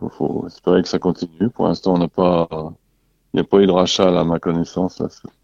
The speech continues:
ce mois d'août. Donc, est-ce qu'il va y avoir des chevaux qui vont arriver de là-bas ? Je, pour l'instant, j'ai pas de,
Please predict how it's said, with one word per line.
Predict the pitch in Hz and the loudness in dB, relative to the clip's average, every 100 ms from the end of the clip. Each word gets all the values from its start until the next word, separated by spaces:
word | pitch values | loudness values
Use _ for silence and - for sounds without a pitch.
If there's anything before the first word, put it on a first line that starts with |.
| - | -10
ce | - | -4
mois | 82 82 | 0 2
d'août. | 87 131 - _ _ _ _ _ _ _ _ _ _ | 2 0 -4 _ _ _ _ _ _ _ _ _ _
Donc, | - 95 95 90 - | -2 2 2 2 0
est-ce | 90 - | -2 -2
qu'il | - | -2
va | 87 85 | 0 2
y | |
avoir | 80 82 | 2 2
des | 80 | 0
chevaux | - 90 | -2 -4
qui | 85 | -2
vont | 80 80 | -2 0
arriver | 78 80 | 0 0
de | 76 | -2
là-bas ? | 82 82 87 | -4 -2 -2
Je, | 95 - - - _ _ | -4 -8 -12 -20 _ _
pour | 92 | 2
l'instant, | 98 - 113 | 2 4 2
j'ai | 95 | 2
pas | - 82 | 0 0
de, | 78 62 | 0 -2